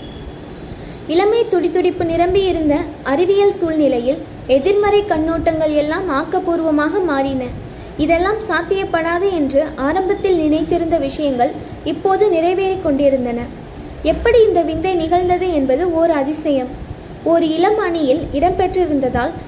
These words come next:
பல மூத்த விஞ்ஞானிகள் புத்துணர்வு பெற்று துடிதுடிப்பானவர்களாக மாறினார்கள். ஒரு வேலை முடிந்துவிட்டது என்பதை விட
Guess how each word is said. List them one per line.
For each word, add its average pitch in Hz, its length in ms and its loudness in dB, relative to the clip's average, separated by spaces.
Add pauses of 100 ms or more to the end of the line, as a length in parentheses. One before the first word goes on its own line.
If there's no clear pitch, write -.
(120)
பல 302 240 2
மூத்த 381 360 2
விஞ்ஞானிகள் 330 680 0
புத்துணர்வு 403 560 0
பெற்று 370 400 -2
துடிதுடிப்பானவர்களாக 320 1300 0
மாறினார்கள். 269 680 -2 (440)
ஒரு 320 180 2
வேலை 381 320 2
முடிந்துவிட்டது 381 760 0
என்பதை 285 400 0
விட 254 260 0